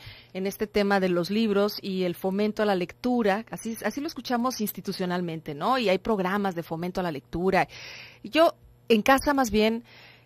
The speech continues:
eh, le llamo, ¿cómo alimentas el deseo de leer en tus hijos? ¿Sí? ¿Qué sucede en esos espacios tan íntimos que son tan de ustedes, y ta-, o tan, tan tuyos, tan míos, en donde sucede realmente la chispa de engancharte con un libro o algo de leer?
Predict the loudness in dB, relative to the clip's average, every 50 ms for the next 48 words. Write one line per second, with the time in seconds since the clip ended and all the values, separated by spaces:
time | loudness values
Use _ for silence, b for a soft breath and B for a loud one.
0 | B -2 0 2 2 2 2 2 6 6 6 6 8 8 8 6 6 4 2 4
1 | 4 4 4 4 4 6 6 4 4 2 0 0 0 0 0 0 0 0 -2 0
2 | 0 0 0 0 -2 -2 -2 -4 -6 -8 -10 -10 -10 -10 -10 -10 -8 -6 -6 -6
3 | -8 _ _ _ _ -6 -6 -6 -6 B B B B B B B B _ 2 2
4 | 2 2 0 4 4 6 6 6 6 4 2 2 0 -4 -4 -2 -2 -2 -2 -4
5 | -4 -6 -6 -2 0 0 0 0 0 -4 -6 -2 0 2 2 4 4 2 2 0
6 | 0 -2 -2 -4 -6 -6 -2 -2 -2 -2 -2 _ _ 4 6 6 6 2 0 -2
7 | -2 -2 -2 -2 0 -2 -4 -6 -8 -12 B B B B B B B B -20 -6
8 | _ 0 0 0 0 0 2 2 2 2 0 -2 -6 _ _ 0 0 0 2 0
9 | 0 0 0 0 -2 -4 -2 -2 -2 0 2 2 4 4 4 2 0 -2 -6 -8
10 | -6 -4 -2 0 2 0 0 0 -2 -4 -4 -4 0 2 2 2 2 2 0 0
11 | 0 0 0 -2 -2 0 2 0 0 0 -2 -6 -6 -8 -6 -6 -6 -4 -2 0
12 | -2 -2 -4 -8 _ _ -2 0 2 2 2 0 2 0 2 0 0 0 -2 -4
13 | -8 -8 -6 -4 -6 -4 -2 -2 -2 -2 -2 0 0 0 0 0 -4 0 2 2
14 | 4 4 4 4 4 2 2 2 -2 -4 -4 -6 -6 -6 -6 -8